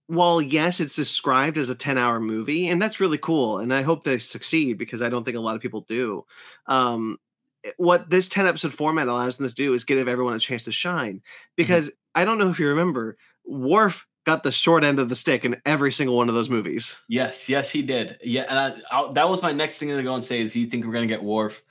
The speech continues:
Speaker 2: shining bright?
Speaker 1: I think so, and I think Worf is Raffi's handler.
Speaker 2: Really?
Speaker 1: Yeah, it's the Warrior line that ticked me, that tipped me off. I was like, "Oh,
Speaker 2: That's,
Speaker 1: that's
Speaker 2: that's
Speaker 1: Worf."
Speaker 2: pretty good. That, that's pretty good.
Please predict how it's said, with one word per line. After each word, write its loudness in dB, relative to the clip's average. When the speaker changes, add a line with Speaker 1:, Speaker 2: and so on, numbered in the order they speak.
Speaker 2:
shining 0
bright? -6
Speaker 1:
I 2
think 0
so, 2
and 0
I 2
think 0
Worf 0
is -2
Raffi's 0
handler. -6
Speaker 2:
Really? 0
Speaker 1:
Yeah, 2
it's 0
the 4
Warrior 6
line -2
that -6
ticked -6
me, -4
that 0
tipped -2
me 0
off. -2
I -2
was -4
like, -4
"Oh, 0
Speaker 2:
That's, -2
Speaker 1:
that's 2
Speaker 2:
that's 6
Speaker 1:
Worf." 6
Speaker 2:
pretty 4
good. 0
That, -4
that's -2
pretty 0
good. -2